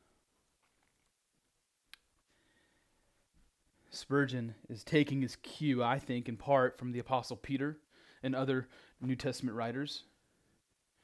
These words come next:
Peter understood this when he preached his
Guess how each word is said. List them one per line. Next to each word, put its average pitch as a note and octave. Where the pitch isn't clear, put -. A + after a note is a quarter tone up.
Peter D#3+
understood D3+
this C#3+
when C#3
he D#3
preached D3
his B2+